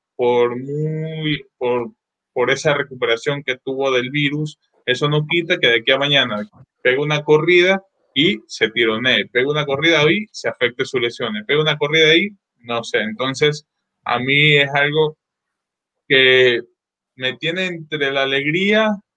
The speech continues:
y la molestia, porque yo creo que debería también estar el compromiso de parte del jugador. Quizás suene impopular con esto y quizás suene como un egoísta porque quiero que solo esté en el Milan, pero, eh, el compromiso fue acá.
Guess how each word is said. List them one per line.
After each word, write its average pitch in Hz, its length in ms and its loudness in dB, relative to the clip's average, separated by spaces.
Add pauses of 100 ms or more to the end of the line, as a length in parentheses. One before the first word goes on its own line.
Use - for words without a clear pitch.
(140)
y 127 360 -4
la 123 200 -2
molestia, 127 640 -2
porque 120 680 0
yo 131 100 -2
creo 151 160 -2
que 143 220 2 (100)
debería 131 320 2
también 156 320 0
estar 156 160 0
el 156 140 -2
compromiso 143 580 -4
de 123 80 -2
parte 135 320 -4
del 135 80 -8
jugador. 113 400 -2 (480)
Quizás 123 300 -4
suene 143 220 0
impopular 143 640 0
con 147 180 -6
esto 143 180 -4
y 127 100 -6
quizás 127 460 0
suene 131 280 -4
como 131 280 -6
un 135 80 -4
egoísta 131 680 0
porque 117 320 -8
quiero 120 300 0
que 123 100 0
solo 131 240 -2
esté 135 140 -4
en 139 60 -4
el 147 100 -2
Milan, 156 300 2 (680)
pero, 180 580 4 (100)
eh, 117 600 4 (300)
el 120 160 -4
compromiso 131 580 -2
fue 151 160 0
acá. 120 260 0